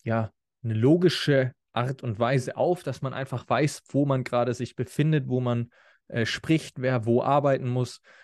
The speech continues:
Man kann zum Beispiel Häuser in, in Geschosse unterteilen, ein Geschoss dann wieder in einzelne Räumlichkeiten unterteilen. Man kann aber auch sagen, man unterteilt einen, einen, äh, Haus erstmal in die einzelnen Gewerke, dass man genau weiß, welches Gewerk und dann in Geschosse.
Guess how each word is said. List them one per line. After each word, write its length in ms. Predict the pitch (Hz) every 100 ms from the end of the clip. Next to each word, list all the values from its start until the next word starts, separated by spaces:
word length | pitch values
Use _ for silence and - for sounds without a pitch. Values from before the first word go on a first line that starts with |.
| _
Man 140 | 113 113
kann 180 | 123
zum 160 | 123 120
Beispiel 380 | 113 - 117 107
Häuser 380 | 123 123 127 123
in, 280 | 113 110 -
in 240 | - 110 101
Geschosse 480 | 113 - 160 -
unterteilen, 720 | 131 123 123 - 131 120 117
ein 100 | 110
Geschoss 340 | 107 - 127 -
dann 200 | 123 104
wieder 160 | 110
in 60 | 110
einzelne 340 | 120 113 110
Räumlichkeiten 800 | 110 135 147 143 - 123 120 120
unterteilen. 640 | 117 113 120 - 110 110 113 - - _
Man 160 | 113 107
kann 200 | 117 120
aber 220 | 113 -
auch 160 | 113
sagen, 300 | - 120 110
man 120 | 113 110
unterteilt 560 | 110 117 - 110 113
einen, 200 | 113 107 - _ _ _ _ -
einen, 380 | 117 110 110 -
äh, 260 | 113 107 104
Haus 560 | 113 170 - - - _ _ -
erstmal 560 | 120 - 131 120 117
in 200 | 127 113
die 140 | 113 -
einzelnen 440 | 120 120 117 110
Gewerke, 580 | 110 113 160 - 147 143 - _ _ _ _ _ _ _ _
dass 200 | - -
man 180 | 127 107
genau 300 | 107 101 107
weiß, 260 | 113 - -
welches 340 | 120 120 123
Gewerk 360 | 120 110 139 -
und 180 | 104
dann 200 | 113 151
in 180 | 151 135
Geschosse. 560 | 143 - 127 - 127